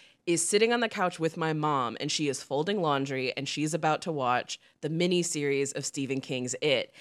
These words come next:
And my dad comes in the room, and he looks at me, and he looks at her, and he looks at the T V, and he goes, "Don't you think she's a little too young for that?"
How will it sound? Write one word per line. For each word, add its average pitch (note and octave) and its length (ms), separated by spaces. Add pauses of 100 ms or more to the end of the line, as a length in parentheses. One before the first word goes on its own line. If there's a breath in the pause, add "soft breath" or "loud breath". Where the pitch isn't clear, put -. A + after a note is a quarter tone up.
(220 loud breath)
And C#3+ 120
my C#3 120
dad F3 320
comes D#3 260
in C#3+ 80
the C#3+ 100
room, C3+ 320
and C3+ 80
he C3+ 120
looks D#3 280
at A3 200
me, C3+ 280
and C3 140
he B2+ 80
looks C#3+ 260
at A3 180
her, B2+ 300
and B2+ 140
he C3+ 100
looks C#3 220
at G#3+ 80
the A#3 80
T G#3+ 220
V, C3 320 (320 loud breath)
and D3 100
he D3 140
goes, C#3 320 (200)
"Don't F#3 200
you D4 80
think D#4+ 180
she's D4+ 160
a C#4+ 60
little A#3 220
too C4 120
young D#3+ 240
for A3 140
that?" A#3+ 300